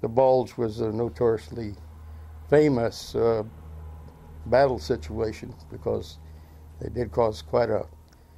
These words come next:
a time, a tussle for the, the Allied forces, British and American,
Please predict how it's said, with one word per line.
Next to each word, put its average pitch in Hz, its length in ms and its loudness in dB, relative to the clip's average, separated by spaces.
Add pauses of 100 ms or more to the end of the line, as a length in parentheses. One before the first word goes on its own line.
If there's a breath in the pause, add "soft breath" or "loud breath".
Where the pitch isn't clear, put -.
(680 soft breath)
a 131 100 -8
time, 135 440 4 (200)
a 117 100 0
tussle 139 460 2
for 123 400 4
the, 107 260 -6 (240)
the 120 120 0
Allied 123 380 4
forces, 123 680 -2
British 120 360 -4
and 131 200 2
American, 110 560 -8